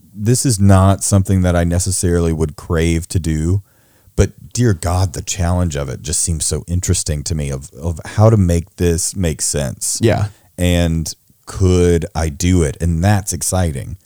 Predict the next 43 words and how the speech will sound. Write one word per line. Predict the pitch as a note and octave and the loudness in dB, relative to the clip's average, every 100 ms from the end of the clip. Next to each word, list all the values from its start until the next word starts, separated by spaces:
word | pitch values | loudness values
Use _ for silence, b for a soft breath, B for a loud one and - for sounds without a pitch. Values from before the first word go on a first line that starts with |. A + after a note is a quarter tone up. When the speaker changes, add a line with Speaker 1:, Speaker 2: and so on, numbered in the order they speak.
| b b b b - | b b b b 0
Speaker 1:
Could | A#2+ A2 | 4 6
we | G2 | 6
do | F2 G2+ | 6 4
it | F2 | 6
here? | F#2 G#2+ G#2 - | 6 6 6 6
N-, | G#2 F#2+ | 2 2
a | |
hundred | D#2 D#2+ G#2 F2+ | -2 2 2 2
percent | - F2 C2 | -4 -4 -4
no. | D#2+ D#2 C#2 G1+ - _ - - | -4 -4 -4 -8 -16 _ -16 -2
Could | F#2+ | 0
never | E2+ F2+ F2+ F#2 F2+ E2 | 2 2 2 4 2 0
do | D2+ D2+ | -2 -2
that | C#2 A1 C2+ | -2 -4 -6
here. | C2+ - - b b b b b | -8 -8 -12 b b b b b
And | G#2 G#2 | 4 6
that's | G#2 - | 6 4
kinda | - C3 | 0 4
like | A#2 G2+ F2+ F#2 | 6 4 2 2
this, | G2 F#2 | 4 4
the | - F#2+ F#2 | 0 2 4
new | F#2 F#2+ | 6 6
musical | F#2+ F2 F#2 F2+ | 6 4 2 0
that's | E2+ E2+ F#2 | 0 0 0
out | F2 | 0
right | C#2+ D#2+ | 0 0
now | F2 F2 | 2 2
on, | E2+ D#2 D2 - | 2 -2 -6 -2
on | F2 | -2
Broadway | E2 F2 E2+ E2 | 2 0 2 -2
called, | D#2+ F2 E2 D#2 - | -4 -2 -4 -4 -6
uh, | E2+ D#2 D2 C#2 | -2 -2 -4 -6
A | D2+ | -8
Strange | - - F2 D#2+ D2 | -8 -4 -2 -2 -4
Loop, | E2+ G#2+ E2+ - b b b b b b | 0 0 0 -8 b b b b b b
which, | - G2 - | 2 2 2
um, | F#2 F2+ E2 D#2+ F2 - _ _ _ G2+ | 2 2 2 0 -4 -12 _ _ _ 2
is | G2+ E2+ - | 2 2 -2
a | F#2+ | 0
super | G2 - B2 G#2+ | 2 2 2 2
interesting | F2 E2+ - F2 D#2+ | 2 0 -2 -4 -4
play | F2 E2+ E2 E2 | -2 0 0 -2
written | E2 E2+ F#2+ D#2+ F2 E2+ D#2+ | -6 0 0 2 0 0 -2